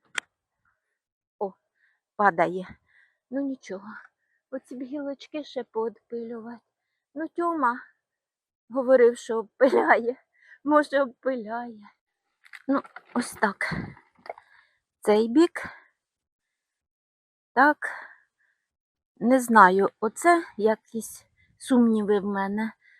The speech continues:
А так всі тут живі з цього боку. Не з-, самшити живі, барбариси ось живі. Тепер з, з цієї сторони, ну, з цього боку.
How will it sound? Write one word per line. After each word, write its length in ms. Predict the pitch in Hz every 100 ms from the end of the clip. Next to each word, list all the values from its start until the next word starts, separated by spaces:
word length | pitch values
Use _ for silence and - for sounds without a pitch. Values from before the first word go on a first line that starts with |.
| _
А 100 | -
так 200 | 233 302 -
всі 240 | - 285
тут 240 | - 269 233
живі 400 | 226 254 196 190
з 140 | -
цього 320 | - 190 202
боку. 580 | 175 175 170 - 175 202 - _ _ _ _ _ - _ _ _ _
Не 180 | 202 220
з-, 80 | - -
самшити 640 | - 247 254 - 294 262
живі, 600 | 240 233 247 226 311 330 - _
барбариси 1000 | - 208 247 214 233 226 254 233 - 226 220 - _ _ _
ось 300 | - 208 - - _ _ - 208
живі. 720 | 220 240 196 208 285 320 330 - - - _ _ - - _ _ _
Тепер 480 | - 220 277 285 -
з, 160 | - - - - - _ -
з 120 | -
цієї 580 | - 311 262 202 196 190 _ _ _ _ _ _ _ _
сторони, 560 | - 214 208 196 190 208
ну, 140 | 302
з 80 | -
цього 280 | 185 185 165
боку. 340 | 165 -